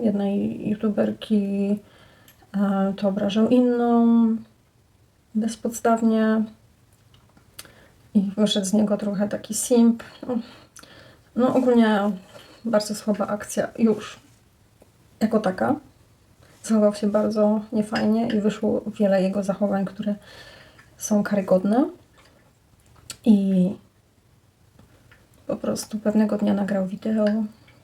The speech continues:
mówiąc, że hej, słuchajcie, okazało się, że mam autyzm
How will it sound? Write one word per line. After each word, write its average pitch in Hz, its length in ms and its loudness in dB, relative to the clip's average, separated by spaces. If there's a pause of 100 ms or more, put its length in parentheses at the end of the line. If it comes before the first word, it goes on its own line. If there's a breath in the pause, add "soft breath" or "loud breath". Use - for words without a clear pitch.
(1300)
mówiąc, 254 300 2
że 240 360 0
hej, 233 220 -2
słuchajcie, 233 680 -2 (460 loud breath)
okazało 240 360 2
się, 220 180 0
że 208 140 -2
mam 185 280 -2
autyzm 233 680 2